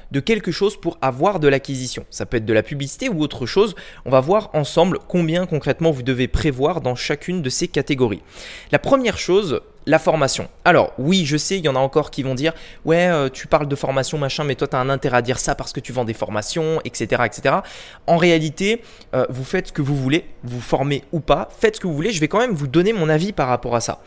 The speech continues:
Pour moi, la formation, lorsque vous débutez de zéro, ça doit être le plus gros budget que vous allouez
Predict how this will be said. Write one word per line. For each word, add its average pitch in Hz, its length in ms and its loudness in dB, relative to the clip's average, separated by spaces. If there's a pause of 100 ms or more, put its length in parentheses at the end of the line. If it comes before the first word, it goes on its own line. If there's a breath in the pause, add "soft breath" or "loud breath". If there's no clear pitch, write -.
(320 loud breath)
Pour 226 180 4
moi, 240 140 4
la 202 80 2
formation, 165 500 0
lorsque 147 280 0
vous 131 180 -4
débutez 190 560 -2
de 131 100 -4
zéro, 156 440 2
ça - 280 0
doit 165 260 2
être - 300 0 (300 loud breath)
le 185 300 2
plus 180 260 -6
gros 151 220 2
budget 156 540 -2
que 147 100 -4
vous 123 280 0
allouez 165 440 2